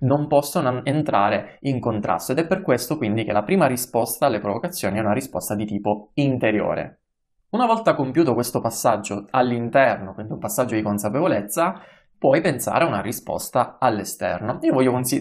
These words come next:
voglio suggerirsene semplicemente due. Una è quella di dare il beneficio del dubbio all'altra persona, cioè se ti provoca, se ti critica, se ti offende, invece di entrare in contrasto,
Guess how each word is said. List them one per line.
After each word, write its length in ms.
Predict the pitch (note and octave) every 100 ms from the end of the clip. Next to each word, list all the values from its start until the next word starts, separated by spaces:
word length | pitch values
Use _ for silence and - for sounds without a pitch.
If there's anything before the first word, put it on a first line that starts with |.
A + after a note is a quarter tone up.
| C3+
voglio 300 | D3+ C#3 C3+
suggerirsene 580 | C#3 C3 D3 D#3 A#2+ A#2+
semplicemente 640 | A#2+ A#2 A#2+ A#2 G#2+ A2
due. 440 | A#2 C#3 B2+ - - - - - -
Una 180 | C#4
è 80 | G#3+
quella 180 | E3 D3+
di 120 | B2
dare 200 | C#3 D3+
il 100 | B2
beneficio 440 | B2 D#3 D3 D3 B2+
del 180 | C3+
dubbio 280 | A#2+ A#2+ F#2+
all'altra 340 | G#2 G2 - F#2
persona, 640 | F#2+ - - - G2+ -
cioè 400 | - G3 - - _ _ _
se 340 | - A#3+ A#3+
ti 140 | - C3+
provoca, 560 | A#2+ G#2+ - - F2
se 300 | - G3 G#3
ti 160 | E3 C#3+
critica, 580 | C3+ A#2+ G#2+ D3+ - -
se 260 | F3+ F3
ti 120 | F3
offende, 800 | B2 - - A2+ F2+ F#2 A#2+ - -
invece 300 | A2 D3 A#2+
di 80 |
entrare 380 | A#2+ A#2+ D3 B2+
in 120 | G#2+
contrasto, 880 | G#2+ A#2 A#2 F#2+ - - C#3+ G3